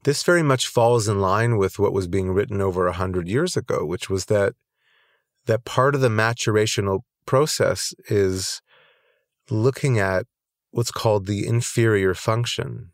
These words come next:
And it's, it's a lifelong journey and then some, depending on your, your beliefs. <laughs> Meaning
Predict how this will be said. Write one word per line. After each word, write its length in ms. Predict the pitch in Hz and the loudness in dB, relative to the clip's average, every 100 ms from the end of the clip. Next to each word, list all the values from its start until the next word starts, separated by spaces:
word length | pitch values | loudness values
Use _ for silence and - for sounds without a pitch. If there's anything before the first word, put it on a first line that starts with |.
| _ _ _ _ _ _ _ 151 | _ _ _ _ _ _ _ -2
And 140 | 151 | 0
it's, 320 | 131 - - - | 0 -2 -6 -4
it's 220 | 131 - | -2 0
a 60 | |
lifelong 760 | 95 101 98 98 95 90 87 78 | 2 2 0 0 0 0 -2 -2
journey 460 | 95 95 104 104 | 0 0 0 0
and 180 | 95 87 | 0 0
then 220 | 92 120 | 0 0
some, 520 | 143 - - - 85 - | -2 -4 -6 -8 -14 -14
depending 440 | - - 92 90 | -10 -4 -2 -2
on 160 | 87 85 | -2 -2
your, 360 | 85 82 78 - _ _ _ _ _ _ _ _ - | -2 -2 -4 -8 _ _ _ _ _ _ _ _ -6
your 180 | 101 87 | -2 0
beliefs. 640 | 90 98 85 - - - - - - - | 0 -2 -4 -6 -6 -8 -14 -18 -14 -6
<laughs> 80 | - - - - - - - - - _ _ - | -6 -6 -20 -20 -20 -20 -20 -20 -20 _ _ -2
Meaning 520 | 120 123 120 107 98 | 0 2 2 0 -4